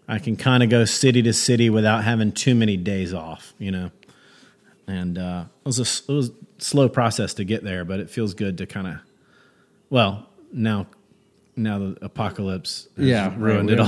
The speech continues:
Speaker 1: all.
Speaker 2: we don't, we don't know when we're gonna get back on the road, any of us, but
Speaker 1: Yeah, now I'm a carpenter, I guess.
Speaker 2: <laughs> Well, it's good to have a backup.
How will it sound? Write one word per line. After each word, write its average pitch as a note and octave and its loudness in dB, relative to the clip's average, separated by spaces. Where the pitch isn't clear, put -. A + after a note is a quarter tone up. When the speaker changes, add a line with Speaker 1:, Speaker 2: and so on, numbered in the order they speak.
Speaker 1:
all. D#3 12
Speaker 2:
we B2+ 10
don't, B2+ 2
we C#3+ 8
don't B2+ 6
know A2+ 2
when A#2 2
we're G#2 0
gonna G2+ -2
get F#2+ -4
back G2+ -4
on G2 -2
the G2 -2
road, G2 -2
any G2+ -4
of F#2+ -4
us, G#2 -2
but G2+ 0
Speaker 1:
Yeah, G2 2
now A2+ 2
I'm G#2+ 2
a F#2 -2
carpenter, F#2 -4
I F2 -6
guess. C#3 6
Speaker 2:
<laughs> - -
Well, D3+ 2
it's F3+ 0
good E3+ 0
to D#3 4
have D3 4
a C3 2
backup. A#2+ -2